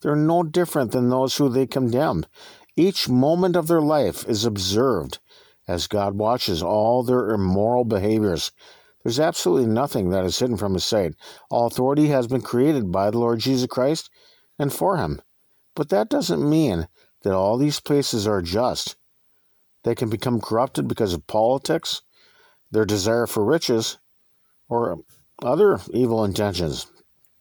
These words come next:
Pharaoh had a great place of authority that was granted to him by God, but he used it in an unjust manner. He even attempted to murder the firstborn of Israel.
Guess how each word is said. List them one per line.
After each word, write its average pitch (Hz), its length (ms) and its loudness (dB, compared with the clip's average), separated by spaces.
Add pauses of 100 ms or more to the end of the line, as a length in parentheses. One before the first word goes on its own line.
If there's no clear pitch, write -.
(840)
Pharaoh 254 340 4
had 202 280 2
a 135 60 2
great 131 460 2
place 160 320 2
of 135 120 -2
authority 123 440 2
that 95 160 2
was 95 160 0
granted 113 400 -4
to - 80 -2
him 117 160 0
by 104 140 0
God, 92 280 0 (420)
but 110 120 0
he 107 240 2
used 202 380 2
it 82 180 0 (320)
in 104 200 -2
an 107 200 0
unjust 117 640 0
manner. 107 400 -2 (300)
He 196 140 0
even 240 180 2
attempted 156 500 0
to 107 100 2
murder 127 600 2 (640)
the 113 80 0
firstborn 127 540 -2
of 110 120 0
Israel. 127 440 -2